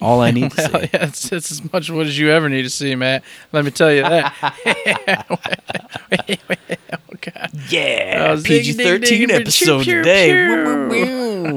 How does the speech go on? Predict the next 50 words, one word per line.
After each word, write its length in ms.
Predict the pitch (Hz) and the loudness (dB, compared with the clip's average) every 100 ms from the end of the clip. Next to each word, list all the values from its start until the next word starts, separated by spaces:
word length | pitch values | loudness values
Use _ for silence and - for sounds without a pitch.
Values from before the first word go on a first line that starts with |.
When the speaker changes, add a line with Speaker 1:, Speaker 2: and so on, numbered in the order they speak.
| 123 | -4
Speaker 1:
woo. 40 | 147 | -6
Speaker 2:
<laughs> 360 | - - - | -12 -20 -12
And 100 | 185 | -8
speaking 360 | - 208 202 180 | -4 0 2 0
of 80 | 175 | 0
pew, 220 | 226 208 | -4 -2
pew, 280 | 240 208 196 | 0 2 2
pew, 520 | - 262 247 220 208 - - - | 2 2 2 2 0 -4 -16 -10
lastly, 560 | 165 175 190 - 165 147 | 0 2 4 2 4 4
uh, 400 | 147 147 143 139 | 6 4 4 2
the 120 | 135 | 2
one 200 | 147 165 151 | 2 2 2
thing 160 | 160 | 2
I 80 | 147 | 2
thought 160 | 156 147 | 2 2
was 300 | 139 - - | 2 -4 -6
kinda 240 | 247 262 214 | -2 0 2
cool, 320 | 190 180 175 | 4 4 4
nothing 360 | 202 202 165 | 2 0 0
I 120 | 151 165 | 2 4
was 180 | 156 | 2
particularly 560 | - - - 185 180 180 | -2 -10 -6 -4 -2 0
looking 260 | 185 185 175 | 0 -2 -6
for, 300 | 190 196 185 | 0 2 2
but 320 | 151 143 123 - - - | 2 2 0 -8 -20 -14
apparently 360 | - 151 160 147 | -2 2 4 4
a 40 | |
lot 120 | 143 | 2
of 60 | 143 | 2
people 180 | 156 147 | 0 2
are 40 | |
asking 300 | 151 170 175 | 2 2 -2
for 220 | - 175 | 2 4
it, 40 | 165 | 4
and 120 | 151 | 2
that's 240 | 156 160 | -2 -2
the 160 | - 139 | -4 -2
epic 260 | 175 196 180 | 0 -2 -2
and 100 | 139 | -2
legendary 420 | 147 151 151 139 | -2 0 2 2
burst 340 | 127 147 160 | 2 0 -2
assault 280 | 190 - 185 | -4 0 2
rifle. 380 | 185 190 208 208 - _ _ - - - 151 | 4 2 2 0 -2 _ _ -20 -20 -8 2
Now, 140 | 156 | 2
of 100 | 143 | 4
course, 360 | 180 170 - - | 4 4 2 -2
if 200 | 151 151 | -2 0
you 60 | |
don't 260 | 165 214 190 | 4 4 4
know, 320 | 190 196 | 4 4